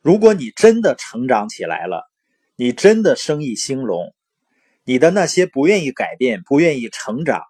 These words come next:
不愿意付出代价的朋友，可能真的就会慢慢消失的。因为他们可能看你看不习惯了，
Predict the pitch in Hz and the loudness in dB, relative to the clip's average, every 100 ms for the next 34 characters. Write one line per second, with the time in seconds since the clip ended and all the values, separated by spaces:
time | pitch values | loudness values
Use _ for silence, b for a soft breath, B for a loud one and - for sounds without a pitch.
0 | _ _ _ _ 139 160 143 131 151 135 | _ _ _ _ 4 4 4 0 -8 -6
1 | 160 165 151 135 107 92 - 95 104 80 | -2 0 0 0 -2 -6 -14 -6 -4 -4
2 | - _ _ _ _ - - 117 98 98 | -8 _ _ _ _ -14 -8 -4 -4 -4
3 | 123 131 165 170 139 98 110 104 101 110 | -6 2 2 2 -4 -6 -8 -6 -4 -4
4 | 98 92 - 95 - 98 90 85 _ _ | -6 -8 -8 -10 -8 -10 -8 -10 _ _
5 | _ _ _ _ - 190 190 151 139 - | _ _ _ _ 2 4 6 4 0 -2
6 | 185 170 156 - 101 98 120 - 165 123 | -4 -2 -4 -4 -6 -6 -6 -2 -2 -4
7 | 87 - - - 127 123 - 98 95 117 | -10 -14 -6 -2 -2 -2 -6 -6 -2 -2
8 | 90 78 | -4 -14